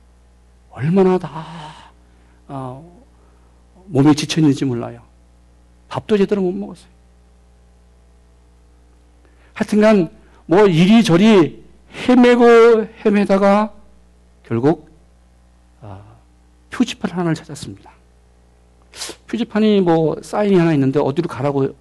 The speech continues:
이런 표지판이 있더라고요. 야, 그렇다. 길이다, 길. 저 표지판 방향으로 가면 돼. 아, 그래서 그 표지판이 가리키는 방향을 보면서 모든 사람들이 쫙 걸어가는 거예요.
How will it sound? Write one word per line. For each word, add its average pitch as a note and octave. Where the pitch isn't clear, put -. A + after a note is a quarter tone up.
이런 C3
표지판이 E3+
있더라고요. -
야, -
그렇다. -
길이다, F#3
길. C3+
저 C3+
표지판 G3+
방향으로 D#3
가면 A#2
돼. G2+
아, F3
그래서 F3+
그 F3
표지판이 F3+
가리키는 E3
방향을 E3
보면서 D3+
모든 D3
사람들이 D3+
쫙 -
걸어가는 D#3+
거예요. F#2+